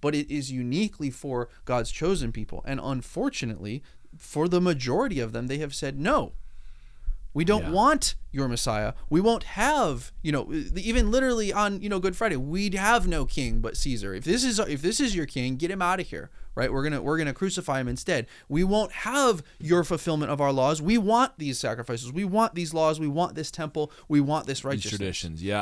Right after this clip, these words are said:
Speaker 2: And
Speaker 1: Yeah.
Speaker 2: we're, we are gonna talk about that for a whole podcast
Speaker 1: Right.
Speaker 2: on, on that whole tragedy. But,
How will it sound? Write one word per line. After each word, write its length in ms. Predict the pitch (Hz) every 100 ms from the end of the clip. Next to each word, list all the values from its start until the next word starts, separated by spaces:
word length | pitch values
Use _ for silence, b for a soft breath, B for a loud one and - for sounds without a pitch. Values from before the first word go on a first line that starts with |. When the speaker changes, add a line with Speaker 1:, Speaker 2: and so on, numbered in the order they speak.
| 95
Speaker 2:
And 100 | 123
Speaker 1:
Yeah. 120 | 160
Speaker 2:
we're, 80 | 131
we 180 | 123 143
are 100 | 123
gonna 200 | 104 101
talk 220 | 107 104
about 160 | 90 95
that 160 | 101 -
for 120 | 98
a 80 | 90
whole 180 | 95
podcast 560 | 85 95 92 87 78 -
Speaker 1:
Right. 120 | 110
Speaker 2:
on, 60 | 87
on 160 | 90 90
that 180 | 87 -
whole 180 | 90
tragedy. 520 | 87 - 92 87 85 80
But, 260 | 101 92